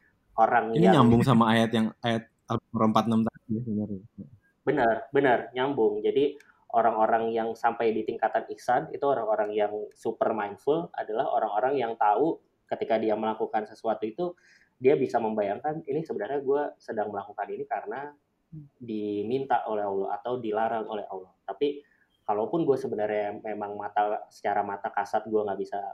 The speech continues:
Speaker 1: ngelihat Allah, gue tahu Allah ngelihat gue gitu. Jadi dia sadar banget apa yang dilakukan. Nah, itu udah tingkatan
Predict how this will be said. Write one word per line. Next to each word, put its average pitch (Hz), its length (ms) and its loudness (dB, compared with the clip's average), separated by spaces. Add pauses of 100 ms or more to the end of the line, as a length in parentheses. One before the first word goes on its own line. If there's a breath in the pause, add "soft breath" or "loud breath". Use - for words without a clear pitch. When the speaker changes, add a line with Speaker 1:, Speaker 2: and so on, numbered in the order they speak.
Speaker 1:
ngelihat 98 320 -4 (400)
Allah, 110 400 0 (480)
gue 131 200 2
tahu 143 200 6
Allah 117 240 0
ngelihat 113 240 -4
gue 104 240 -6 (160)
gitu. 101 160 -8
Jadi 104 240 0
dia 151 80 4
sadar 110 480 2
banget 120 240 0
apa 110 240 -6
yang 107 160 -8
dilakukan. 98 560 -10 (640 soft breath)
Nah, 101 80 -6
itu 98 240 -4
udah 104 320 2
tingkatan 107 560 0